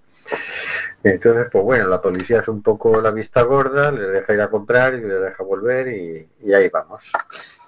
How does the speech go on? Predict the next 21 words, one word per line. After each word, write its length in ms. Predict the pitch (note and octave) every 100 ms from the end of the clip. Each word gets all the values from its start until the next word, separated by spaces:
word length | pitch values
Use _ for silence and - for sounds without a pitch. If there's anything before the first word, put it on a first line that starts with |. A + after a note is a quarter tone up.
| - - - -
Hay 240 | - G#2 A2
doscientas 480 | G#2 - A2 G#2+ -
personas 480 | G#2 B2+ A#2 A#2
ya 120 | A2+ A#2
diagnosticadas 840 | A2+ G2 F#2+ - - G#2 A2 -
con 260 | - A#2 C3
covid, 400 | - F#2 C3 C#3
porque 180 | - -
para 180 | G#2 F#2+
entrar 300 | F2 G#2 G2+
al 120 | G#2
campo, 340 | A#2 A2+ C3+
que 80 | C3+
los 160 | F#2 -
iban 220 | G2 G2+
metiendo 420 | G2+ F#2+ G#2 G#2
lentamente 600 | G2+ G2+ G2 A2 A#2 A2
y 40 | F2
meticulosamente, 1040 | F2 - - F#2 G2 G#2+ A2 A2 G#2+ B2+ - - - -
les 160 | G2+ G2
hacían 380 | F2+ G#2 F#2+